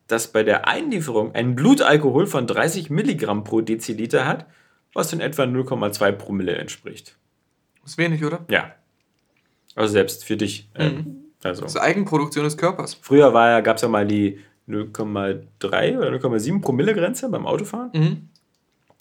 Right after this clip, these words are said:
Speaker 1: Die Ärzte gehen davon aus, dass er unter einer kurzen psychotischen Episode leidet und verabreichen,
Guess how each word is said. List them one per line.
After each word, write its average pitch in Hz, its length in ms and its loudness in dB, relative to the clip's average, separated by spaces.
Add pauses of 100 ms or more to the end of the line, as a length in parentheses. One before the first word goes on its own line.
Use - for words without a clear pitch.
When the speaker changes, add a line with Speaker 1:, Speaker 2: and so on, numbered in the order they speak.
(380)
Speaker 1:
Die 156 60 4
Ärzte 208 260 4
gehen 170 160 4
davon 151 240 2
aus, 196 260 0
dass 156 160 -4
er 147 140 2
unter 147 120 2
einer 131 160 4
kurzen 254 500 -2
psychotischen 175 680 -4
Episode 156 440 0
leidet 123 360 2
und 127 80 -6
verabreichen, 151 720 -4